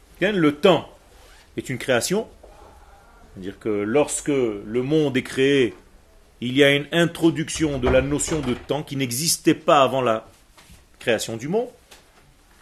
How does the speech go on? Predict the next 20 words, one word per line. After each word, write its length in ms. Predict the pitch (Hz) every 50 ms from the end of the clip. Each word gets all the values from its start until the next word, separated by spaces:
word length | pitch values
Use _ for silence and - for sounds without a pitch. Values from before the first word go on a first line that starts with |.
| _ _ _ _ -
Bien, 160 | - 107 110 107
le 180 | 107 113 113
premier 600 | 113 - - - 214 226 202 196 185 180 160 -
temps, 420 | - - 185 170 165 139 - - - _ _ _ -
si 160 | - - 135 123
vous 120 | 123 127
voulez, 340 | 117 120 131 151 196 220 - - _ _ _ _ _ _ _ _ _ _ _ _ _ _ - - - _ _ _ _ _ _
s'appelle 380 | - - 139 - - 143 139 131
Shabbat. 440 | - 123 107 98 85 - - - - _ _ _ _ - _ _ _ _ _ _ _ _ - - _ - - - - - - - - _ _ _ _ _ _ _ _ _ _ -
Après 360 | 117 120 - - 180 196 185
ce 160 | 185 - 151
Shabbat-là, 680 | - - 139 120 110 117 117 113 - 160 170 202 - - - - _ _ _ _ _ _ _ _ _ _ _ _ _ _ _ _ _ _ _ _ _ - - -
commence 680 | - 156 151 165 180 208 220 196 - - - - - - _ _ _ _ _ _ _ _ _ _ _ _ _ _ _ -
à 260 | 127 131 123 113 98
sortir 680 | - - - 185 - - - - 165 170 160 143 113 110
des 180 | 104 110 107
branches 500 | 104 98 117 135 180 214 220 - - -
de 100 | 131 143
ce 160 | 143 - 165
Shabbat. 440 | - - 160 147 147 185 196 - -